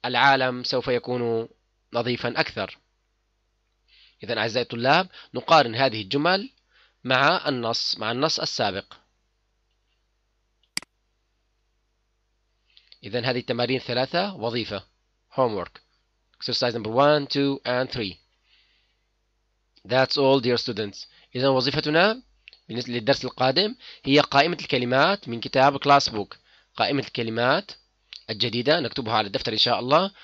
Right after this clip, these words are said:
وأيضًا إضافة إلى الصحيفة خمسة وخمسون من كتاب الأنشطة. That's all, dear students, for today. هذا كل شيء أعزائي الطلاب لهذا اليوم.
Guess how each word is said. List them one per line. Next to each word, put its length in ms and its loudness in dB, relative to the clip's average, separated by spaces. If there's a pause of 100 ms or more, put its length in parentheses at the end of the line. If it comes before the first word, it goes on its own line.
(160)
وأيضًا 360 2
إضافة 320 2
إلى 400 0 (520)
الصحيفة 480 -2
خمسة 300 0
وخمسون 560 -2
من 100 -6
كتاب 400 -2
الأنشطة. 540 0 (260)
That's 240 4
all, 220 4
dear 180 4
students, 580 0
for 140 0
today. 400 4 (1800)
هذا 200 4
كل 220 0
شيء 300 2
أعزائي 300 0
الطلاب 520 0
لهذا 200 0
اليوم. 360 4